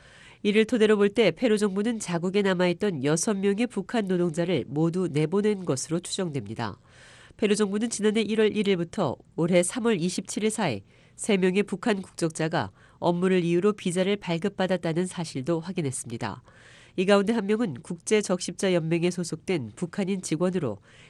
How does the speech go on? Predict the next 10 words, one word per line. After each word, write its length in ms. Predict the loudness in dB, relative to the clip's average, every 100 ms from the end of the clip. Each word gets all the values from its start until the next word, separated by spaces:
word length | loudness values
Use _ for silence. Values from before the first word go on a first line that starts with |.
| 0
열흘 200 | 4 4
동안 320 | 2 0 0 -2 -4
공식 400 | -2 0 -2 -2
업무를 360 | -2 0 0 -2
수행했고, 720 | 0 0 0 -2 -2 -4 -4 -18 -20 -2
나머지 340 | 2 4 2
두 160 | 2 2
명은 320 | 2 2 -2
북한 360 | -6 -6 -2 0
외교관으로 760 | 2 2 2 0 -4 -4 -6